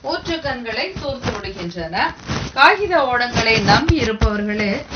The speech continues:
நீங்கள் எப்படி அக்கறை போய் சேர்வீர்கள்? இதோ இரவு பகல் என்ற ஏடுகள்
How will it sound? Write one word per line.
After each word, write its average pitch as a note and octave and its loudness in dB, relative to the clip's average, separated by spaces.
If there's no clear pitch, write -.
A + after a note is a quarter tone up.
நீங்கள் G#3+ 0
எப்படி D#4 0
அக்கறை C4+ 0
போய் C4+ -8
சேர்வீர்கள்? B3 -6
இதோ A3+ -6
இரவு E4+ -4
பகல் C4+ -4
என்ற G#3+ -6
ஏடுகள் A3 -6